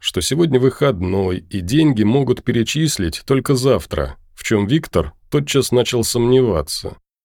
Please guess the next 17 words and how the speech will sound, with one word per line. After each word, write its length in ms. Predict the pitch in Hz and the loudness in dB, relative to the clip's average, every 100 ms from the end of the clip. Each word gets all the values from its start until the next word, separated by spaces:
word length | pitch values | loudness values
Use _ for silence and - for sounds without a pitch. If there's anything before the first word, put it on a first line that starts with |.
| _ _ _ - | _ _ _ -4
Матерясь 540 | 82 92 117 139 131 | 0 0 2 0 0
про 180 | - 117 | 0 0
себя, 480 | - 123 120 139 - | 2 0 2 2 2
он 140 | 123 123 | 0 0
уже 220 | 110 127 | 2 0
понимал, 640 | - 127 135 143 131 82 | 2 2 4 4 4 2
что 200 | 71 - | -2 -2
если 300 | 101 107 110 | 0 0 0
снова 380 | 107 - 131 92 | -2 2 2 2
не 140 | 95 98 | 0 2
найдёт 380 | 107 110 92 | 2 2 0
халтуру, 800 | - 98 95 - 165 127 76 69 | 0 0 -2 2 2 2 0 -4
то 120 | - - | -4 0
придётся 420 | 131 165 165 139 | 2 2 0 0
просить 440 | 143 135 156 139 | 0 0 0 0
у 60 | 151 | 2
матери, 600 | 143 101 - 80 73 | 2 2 -2 -4 -6